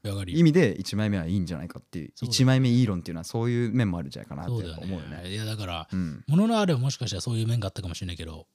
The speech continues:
Speaker 1: うん。
Speaker 2: 俺らなんて本当に中学の同級生だからさ、
Speaker 1: うん。
Speaker 2: なんか、しかもあれなんかね、正座期間もひたすらもう三、四年くらい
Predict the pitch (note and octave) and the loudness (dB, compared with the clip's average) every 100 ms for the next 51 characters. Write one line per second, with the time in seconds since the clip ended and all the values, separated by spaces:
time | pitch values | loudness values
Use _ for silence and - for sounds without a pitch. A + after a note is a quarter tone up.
0 | - G2+ E2+ D#3 F3+ F#3+ C#3+ G2+ F#2+ G#2+ | -2 0 0 2 4 4 2 0 -4 -6
1 | A#2 A2+ - B3+ A#3 C3 - F#2 A2 A#2+ | -6 -8 -4 0 2 0 -2 -4 -2 0
2 | G#2 E2+ D#2+ D#2+ - - - A2+ G#2 D3+ | -2 -4 -6 -10 -14 -16 -8 0 2 0
3 | - E2+ - _ _ _ - - F3 G2+ | -2 -8 -10 _ _ _ -4 -2 0 0
4 | C#3+ G3 F#2+ E2 A3 C4 C#4 - A#2 F#2 | -2 -4 -4 -4 -2 0 -2 -4 -4 -6
5 | F2 E2 _ _ _ _ _ - - G#3 | -8 -14 _ _ _ _ _ -12 -6 -4
6 | G#3 F#3+ F3+ _ _ - G#2 F2 - G3+ | -2 -2 -4 _ _ -10 -8 -4 -2 0
7 | B3+ B3 G#3+ G#3 C#3+ E2 | 0 2 0 0 -2 -4